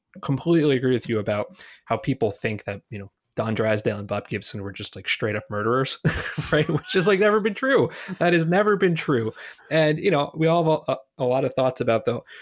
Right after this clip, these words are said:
the whole topic, uh, du jour, like last week, uh, that was part of my rant. Um, uh,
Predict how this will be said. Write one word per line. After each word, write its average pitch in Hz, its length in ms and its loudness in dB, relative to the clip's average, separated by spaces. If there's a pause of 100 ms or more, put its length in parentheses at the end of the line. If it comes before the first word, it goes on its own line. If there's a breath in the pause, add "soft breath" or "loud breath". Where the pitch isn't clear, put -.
(180 loud breath)
the 123 60 0
whole 131 180 0
topic, 131 460 0
uh, 117 140 0
du 123 200 -2
jour, 123 400 2
like 107 160 -6
last 107 240 -4
week, 117 160 -8
uh, 110 140 -6
that 107 100 -6
was 110 80 -10
part 117 220 -4
of 113 60 0
my 117 100 -4
rant. 120 320 -4 (380 loud breath)
Um, 110 360 -4
uh, 117 120 -8